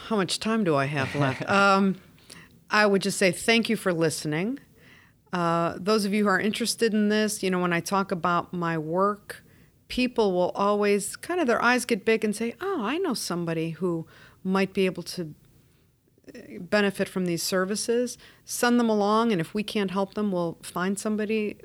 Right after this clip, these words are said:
Speaker 1: who can help. And I, I love the quote from Maya Angelou,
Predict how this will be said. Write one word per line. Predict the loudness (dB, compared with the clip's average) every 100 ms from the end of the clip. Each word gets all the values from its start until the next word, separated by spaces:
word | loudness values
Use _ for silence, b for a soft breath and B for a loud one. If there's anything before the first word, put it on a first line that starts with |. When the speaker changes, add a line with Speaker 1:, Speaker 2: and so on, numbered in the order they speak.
| -14
Speaker 1:
who | -8
can | -6 -2 -2 -2
help. | -2 -2 -2 -4 -12 -20 B B B B B -2
And | 2 2 2 0 -4 -8
I, | -2 -2 0
I | 0
love | 4 2 2 0
the | -4
quote | -4 -4 0 2 0
from | -4 -2 -2 -4 -4
Maya | -2 0 2 0
Angelou, | 0 -2 -2 -2 -2 0 0 -2